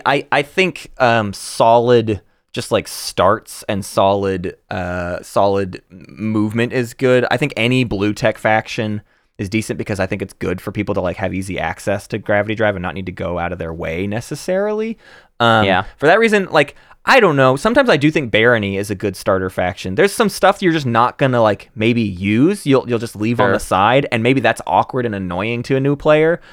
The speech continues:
Speaker 1: But I think everything else, like, feels good enough about them that they're a decent vanilla faction.
Speaker 2: I think any of the original six,
Speaker 1: Yeah.
Speaker 2: with possibly the exception of Soul, because I think it will, uh, what, which the,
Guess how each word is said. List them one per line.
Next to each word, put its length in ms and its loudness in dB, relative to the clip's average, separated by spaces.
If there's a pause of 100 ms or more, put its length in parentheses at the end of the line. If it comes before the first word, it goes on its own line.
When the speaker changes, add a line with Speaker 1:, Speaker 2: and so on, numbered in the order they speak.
(320)
Speaker 1:
But 320 2 (680)
I 80 2
think 260 0
everything 380 2
else, 500 0
like, 200 0
feels 420 0
good 300 -2
enough 340 -4
about 300 0
them 140 -2
that 120 -8
they're 160 2
a 60 0
decent 440 -8
vanilla 380 -8
faction. 600 -14 (380)
Speaker 2:
I 220 2
think 540 -4
any 260 0
of 80 -2
the 160 0
original 460 0
six, 800 -6
Speaker 1:
Yeah. 140 -12
Speaker 2:
with 180 -2 (160)
possibly 580 0
the 140 0
exception 440 -4
of 120 -4
Soul, 340 0
because 320 -6
I 80 0
think 180 -4
it 120 -2
will, 260 -2 (440)
uh, 280 0 (140)
what, 200 -2 (120)
which 320 -4
the, 260 -4